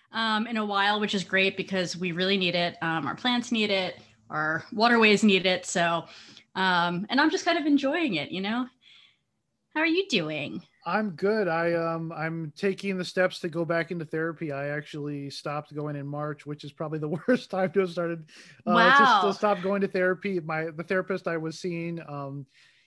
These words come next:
Speaker 2: he left, he stopped taking patients. The new guy, he was great. He was nice, but it just, it wasn't feeling like a right fit. And I, I walked away from that. And so now I'm, uh, just seeing just how much everything's affecting right now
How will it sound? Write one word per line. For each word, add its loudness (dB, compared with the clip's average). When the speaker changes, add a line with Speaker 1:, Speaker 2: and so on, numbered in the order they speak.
Speaker 2:
he -2
left, -2
he -4
stopped -6
taking -10
patients. -8
The -12
new -6
guy, -6
he -12
was -8
great. -8
He -2
was -2
nice, -4
but -6
it -8
just, -10
it -6
wasn't 0
feeling -2
like -4
a -6
right -4
fit. -6
And -6
I, -10
I -8
walked -8
away -6
from -14
that. -12
And -12
so -10
now -6
I'm, -6
uh, 0
just -4
seeing -2
just -8
how -4
much -4
everything's -6
affecting -12
right -8
now -8